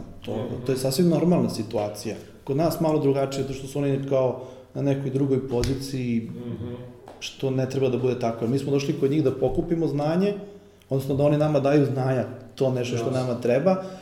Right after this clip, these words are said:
Speaker 1: a n-, nemamo mi pretenzije da uzmemo njihov posao u suštini, niti mi treba da znamo više od njih, nego oni su ti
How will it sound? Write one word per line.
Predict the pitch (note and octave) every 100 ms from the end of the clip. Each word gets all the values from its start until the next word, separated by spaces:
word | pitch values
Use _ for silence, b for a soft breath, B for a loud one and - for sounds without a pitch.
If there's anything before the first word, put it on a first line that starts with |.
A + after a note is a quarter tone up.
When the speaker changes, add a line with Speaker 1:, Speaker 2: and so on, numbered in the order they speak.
| B
Speaker 1:
a | -
n-, | A#2+ C3+ C3+ C3+ C3+
nemamo | C3+ C3+ D#3
mi | D#3+
pretenzije | D#3+ D#3+ D#3 D#3+
da | D3+
uzmemo | D3+ D3+
njihov | D3+ D#3+ C#3+
posao | - C3 C3 C#3+
u | A#2
suštini, | - - C3+ B2
niti | B2+ B2+
mi | C#3 C3+
treba | D3 C#3+
da |
znamo | C3+ C#3 C#3+ C3+ B B -
više | C3+ D3+ - C3
od | C3+
njih, | B2 -
nego | A2+ G#2+
oni | A#2 C3
su | C3+ -
ti | D3+ C3